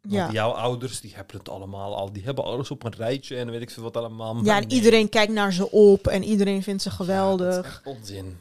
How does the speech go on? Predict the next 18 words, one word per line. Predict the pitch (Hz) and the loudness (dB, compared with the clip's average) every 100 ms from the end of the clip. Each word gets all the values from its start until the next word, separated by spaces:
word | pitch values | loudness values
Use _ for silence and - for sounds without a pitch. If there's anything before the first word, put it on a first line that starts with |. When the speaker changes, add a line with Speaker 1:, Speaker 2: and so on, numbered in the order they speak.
| _ | _
Speaker 1:
Dat | 117 | -12
is | - _ _ | -12 _ _
echt | 117 123 | -6 -2
Speaker 2:
En | 190 | 0
ze | 185 | 0
geven | 165 226 - | 2 2 2
zoveel | 175 190 240 269 - 226 | 2 8 10 8 2 0
liefde. | 214 220 208 196 214 214 | 2 -2 0 2 4 2
Speaker 1:
echt | 214 - | 0 -6
Speaker 2:
Ze | 202 | -4
gaan | 196 208 | 0 2
Speaker 1:
onzin. | 202 226 | 4 6
Speaker 2:
dood | 269 277 | 4 4
voor | 233 220 | 0 2
hun, | 208 208 | 2 0
eh, | 208 208 | -2 -4
kleinkinderen. | 226 113 220 208 214 208 202 202 202 202 | -4 -2 -4 -4 -2 -2 0 2 4 2
Ze, | 196 196 196 | 2 2 0